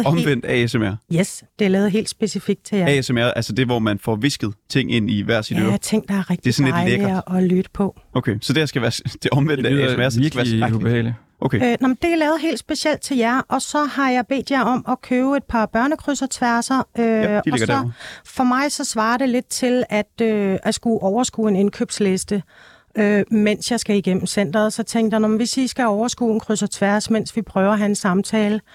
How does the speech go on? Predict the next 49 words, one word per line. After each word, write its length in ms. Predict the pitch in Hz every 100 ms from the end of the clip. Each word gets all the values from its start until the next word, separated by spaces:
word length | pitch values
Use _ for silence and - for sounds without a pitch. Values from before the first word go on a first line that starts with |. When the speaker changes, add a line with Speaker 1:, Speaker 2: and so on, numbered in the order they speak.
| - - - -
Speaker 1:
øh, 140 | 208 202
og 80 | 226
hvad 180 | 190 202
der 60 |
måske 360 | 202 190 - 196
ellers 280 | 214 226 -
kommer 260 | - 196
til 160 | 185 202
at 120 | 180
foregå 480 | - 185 185 208 160
de 120 | 208
næste 320 | 202 185 -
minutter 380 | 208 196 185 196
her, 220 | 190 185 - - - - _ _ _
så, 380 | - - 226 220
øh, 120 | 214
lad 140 | 208
os 60 | 202
se, 240 | - 269 -
hvordan, 360 | 262 214 240
øh, 260 | 247 233 214 - _ _
hvordan 300 | 214 220 233
det 80 | 262
går." 240 | - 262 - - -
Speaker 2:
Og 60 | -
jeg 80 | 120
kan 60 |
se, 260 | 117 190 185
øh, 240 | 127 120 113
på 80 |
mit 120 | 123 117
skærm 220 | 151 135
her, 100 | 123
det 160 | 123
var 220 | 117 135 170
femten 520 | - 175 190 - 151 - _
minutter, 340 | 127 127 156 143
femten 320 | - 175 180 170
minutter 280 | 135 139
og 120 | 156 123
syvogfyrre 380 | - 156 123
sekunder. 320 | 120 - 110 - _ _
Speaker 1:
Ja. 120 | 226 196 -
Speaker 2:
Så 140 | -
altså, 260 | 127 117 123
jeg 160 | 101 113
ved 80 |
ikke, 200 | 135 - - -
øh, 180 | 50